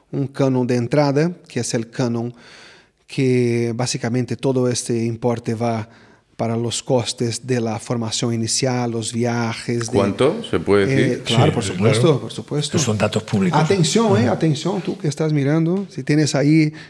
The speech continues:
Speaker 1: el cerdito, ahora es el momento de romperlo,
Speaker 2: <laughs>
Speaker 1: porque de canon, eh,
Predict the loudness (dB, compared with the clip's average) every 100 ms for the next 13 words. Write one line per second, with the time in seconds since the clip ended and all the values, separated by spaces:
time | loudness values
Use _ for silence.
0 | -10 -2 0 2 2 4 4 4 0 0
1 | -2 2 2 2 0 0 -2 -2 -2 0
2 | 2 6 6 4 2 2 0 2 -2 0
3 | 2 4 4 2 2 4 4 4 2 2
4 | 4 4 6 4 2 2 2 4 2 2
5 | 0